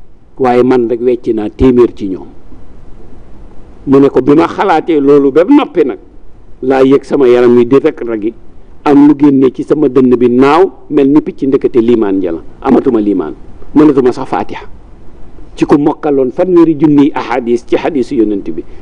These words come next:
Faatiha sax mokkalatu ko, xamatu dara, luñ ko laaj mu ne, "Xaw ma." Ñu ñëw wax ko Abdoulaye Al Andalusi, moo tax kilifa baax. Abdoulaye ne xeebaate bala.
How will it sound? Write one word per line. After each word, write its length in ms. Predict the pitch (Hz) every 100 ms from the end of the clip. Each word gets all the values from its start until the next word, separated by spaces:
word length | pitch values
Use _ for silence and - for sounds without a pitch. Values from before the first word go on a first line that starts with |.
| -
Faatiha 420 | - 320 339 294
sax 140 | 277 277
mokkalatu 460 | 285 - 214 -
ko, 100 | - - - - - - - -
xamatu 340 | - 208 196 254
dara, 220 | 170 165
luñ 180 | 196 185
ko 80 | 175
laaj 140 | 143
mu 100 | 139
ne, 80 | 135
"Xaw 200 | 117 113
ma." 100 | 82 - - - - - - - - - - 277 277 262 - 262 247 - - - - - - - 110
Ñu 100 | 135
ñëw 160 | 156 156
wax 120 | 180
ko 80 | 185
Abdoulaye 400 | 160 156 147 135
Al 160 | 139 127
Andalusi, 540 | 117 113 104 95 90 -
moo 100 | 98
tax 160 | 117
kilifa 320 | 113 170 170 -
baax. 320 | - - - 285 269 262 262 - - - - - - - - -
Abdoulaye 400 | 101 113 113 117
ne 120 | 117
xeebaate 680 | 117 127 127 120 113 107 104
bala. 320 | 95 82 -